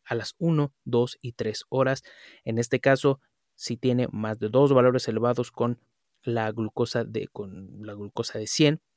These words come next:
si tiene más de dos valores elevados, se va a hacer el diagnóstico de diabetes gestacional. Prácticamente eso serían los puntos claves y el tratamiento siempre se va a estar llevando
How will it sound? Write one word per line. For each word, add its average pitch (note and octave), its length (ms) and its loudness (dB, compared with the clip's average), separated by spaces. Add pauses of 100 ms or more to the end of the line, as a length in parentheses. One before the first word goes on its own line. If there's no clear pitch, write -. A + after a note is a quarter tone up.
(580)
si B2 160 -4
tiene B2 240 2
más A#2+ 260 2
de A2+ 80 -2
dos C#3 240 4
valores A2+ 340 2
elevados, D#3 360 2
se - 160 0
va A2 100 2
a - 40 2
hacer A#2+ 180 -2
el B2 100 0
diagnóstico - 540 -6 (200)
de A#2 320 -2
diabetes G#2+ 440 -6
gestacional. - 640 -8
Prácticamente D3+ 760 0
eso B2+ 420 0
serían A#2 300 -2
los A2+ 140 -8
puntos C3 320 -6
claves F#3 360 2
y E3 240 -2 (380)
el D#3+ 140 2
tratamiento A#2+ 500 2
siempre A2+ 300 -2
se - 100 -4
va G#2 100 -2
a G#2 40 -6
estar G#2 340 -4 (400)
llevando A#2+ 640 2